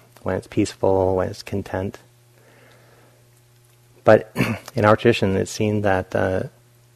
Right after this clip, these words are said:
um, samadhi alone cannot actually uproot the underlying tendencies to get caught up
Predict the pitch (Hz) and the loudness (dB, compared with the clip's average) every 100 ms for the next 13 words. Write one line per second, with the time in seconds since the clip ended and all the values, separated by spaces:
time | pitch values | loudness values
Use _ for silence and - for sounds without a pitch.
0 | - 98 92 98 95 - _ _ - - | -8 -6 -6 -8 -10 -14 _ _ -20 -14
1 | - 113 104 117 110 101 110 98 - - | -2 2 4 4 2 2 0 -2 -6 -6
2 | 104 101 107 107 107 - - 98 92 92 | -4 0 0 0 -2 -4 -4 -4 -4 -6
3 | 101 123 113 - - _ _ _ _ _ | -2 -2 -2 -6 -20 _ _ _ _ _
4 | _ _ _ 98 98 98 98 95 92 - | _ _ _ -2 0 2 2 0 -2 -4
5 | 98 95 - 101 92 87 - 92 90 - | -4 -4 -6 -6 -6 -8 -8 -4 -4 -4
6 | 92 90 90 - | -4 -2 -4 -8